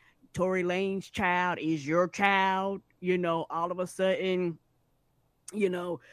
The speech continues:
you know, Megan is out, Megan Thee Stallion represents, you know, something bigger than what it actually is. I think a lot of this, and, and, and once I really analyzed it, I think a lot of the back and forth, particularly with celebrities,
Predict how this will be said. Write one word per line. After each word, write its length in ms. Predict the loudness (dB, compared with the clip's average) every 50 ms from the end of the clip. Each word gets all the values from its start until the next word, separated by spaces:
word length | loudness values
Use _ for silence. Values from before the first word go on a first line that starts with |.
| -20 -10
you 100 | _ -4
know, 140 | -2 -2 -2
Megan 360 | -2 0 0 0 0 0 -2
is 140 | -2 -2 -2
out, 220 | -2 -2 -2 -4 _ _ _
Megan 340 | -4 0 0 0 0 0 -2
Thee 80 | -4 -6
Stallion 580 | -6 -6 _ 0 2 2 2 2 0 -2 0
represents, 800 | 0 -2 -2 -2 -4 -6 -4 -2 0 0 0 0 -2 _ -20 -20 -20 _ -20 -20 _ _
you 160 | -2 0 0 0
know, 400 | 0 0 0 0 0 -2 -2 -4
something 500 | -8 -4 -4 -4 -4 -4 -6 -6 -6 -8 _
bigger 460 | -2 0 0 2 2 0 0 0 -2 -2
than 200 | -2 -2 0 2 0
what 120 | 0 0
it 140 | 0 -2 -2 -4
actually 480 | -4 -4 -6 -8 -10 -10 -10 -10 -8 -4
is. 580 | 0 2 4 4 4 4 2 0 -2 -4 -10 _
I 160 | -6 -6 -6 -6 _
think 220 | -6 -6 -6 -6 -6
a 80 | -8 -6
lot 300 | -4 -2 -2 -2 -2 -2
of 80 | -4
this, 400 | -4 -4 -4 -4 -4 -6 -8 -10 -8
and, 200 | -6 -4 -4 -4 -4 -4
and, 160 | -4 -4 -6 -6
and 300 | -6 -4 -4 -4 -4 -2
once 300 | -2 -2 -2 -4 -6 -20 -20 -20 -20 -20 -20 -20 _ _
I 260 | 0 0 2 2 0
really 520 | -2 -2 0 0 0 2 2 0 -2 -2 _ -6
analyzed 580 | -4 -4 -2 0 0 0 0 0 -2 -2 -6
it, 80 | -6 -6
I 80 | -6 -6
think 260 | _ -6 -6 -6 -6
a 60 | -4
lot 280 | -2 0 0 0 0 -2
of 180 | -2 -4 -6
the 100 | -8 -10
back 320 | -6 -4 -4 -4 -4 -6 -8
and 100 | -10 -10
forth, 360 | _ -6 -2 -2 -2 -2 _
particularly 420 | -10 -8 -8 -8 -6 -4 -6 -6 -6
with 120 | -8 -10
celebrities, 800 | -10 -10 -8 -6 -4 -4 -4 -4 -6 -6 -6 -8 -8 -8 -12 -12